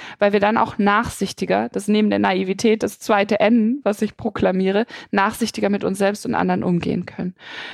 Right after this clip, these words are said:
Welche Gesellschaften oder welche Strukturen brauchen wir dafür? Wir brauchen vor allem diverse Strukturen. Da jetzt die Einordnung zur Forschung auch, eine globale Studie, die geschaut hat, wie sieht es aus mit Stereotypen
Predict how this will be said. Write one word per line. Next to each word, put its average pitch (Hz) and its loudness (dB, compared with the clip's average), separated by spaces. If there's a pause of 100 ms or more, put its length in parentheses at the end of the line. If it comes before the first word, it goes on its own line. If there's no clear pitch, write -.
(280)
Welche 247 4
Gesellschaften 226 0
oder 202 2
welche 208 0
Strukturen 202 -4
brauchen 190 2
wir 269 4
dafür? 269 -2
Wir 233 -2
brauchen 214 0
vor - -2
allem 220 2
diverse 202 0
Strukturen. - -6 (440)
Da 202 4
jetzt 220 -2
die - 2
Einordnung 202 0
zur 190 -4
Forschung 233 -2
auch, 233 0
eine 202 2 (680)
globale 214 2
Studie, 240 -2
die 208 -4
geschaut 208 0
hat, 226 0 (560)
wie 247 4
sieht 262 2
es 220 -2
aus - 0
mit 208 0
Stereotypen 240 0